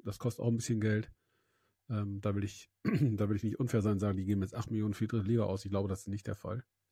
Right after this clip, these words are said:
Ähm, auch wenn die ganze Region da sicherlich hinter dem S V Meppen steht. Ähm, ansonsten, du, wenig, äh, wenig zu hören, wenig, ähm,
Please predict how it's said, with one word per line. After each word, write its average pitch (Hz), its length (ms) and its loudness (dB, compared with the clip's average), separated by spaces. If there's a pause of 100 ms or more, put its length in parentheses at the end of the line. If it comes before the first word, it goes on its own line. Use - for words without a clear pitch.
(260)
Ähm, 101 160 -4
auch 104 180 -2
wenn 104 80 0
die 101 100 -2
ganze 104 240 -2
Region 101 340 2
da 101 80 2
sicherlich 98 320 -2
hinter 101 220 0
dem 92 100 -4
S 101 100 -8
V 98 80 -6
Meppen 98 220 -4
steht. - 320 -10 (920)
Ähm, 104 400 -2
ansonsten, 127 640 2
du, 120 240 2 (840)
wenig, 123 580 4
äh, 123 220 2
wenig 147 360 0
zu 120 200 4
hören, 139 280 2
wenig, 127 320 0
ähm, 120 400 0